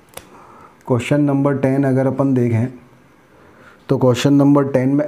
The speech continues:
एक्स की जो वैल्यू है, वो है f of t square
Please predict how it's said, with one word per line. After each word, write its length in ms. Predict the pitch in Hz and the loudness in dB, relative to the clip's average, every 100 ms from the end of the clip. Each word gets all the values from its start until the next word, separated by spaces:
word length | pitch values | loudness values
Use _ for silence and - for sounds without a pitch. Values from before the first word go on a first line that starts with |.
| - | -4
एक्स 260 | 135 131 - | -4 -6 -8
की 160 | 160 | -4
जो 140 | 151 147 | 0 0
वैल्यू 320 | 123 117 117 | 0 0 -2
है, 180 | 98 92 - _ _ _ - _ _ - _ - | -4 -8 -14 _ _ _ -20 _ _ -20 _ -4
वो 140 | 127 | 2
है 480 | 131 - - 127 135 | 2 0 -2 0 0
f 120 | 131 143 | 0 0
of 260 | 147 147 - | 0 -2 -6
t 200 | 135 127 | -2 -2
square 440 | 120 - 104 95 | -4 -4 -4 -4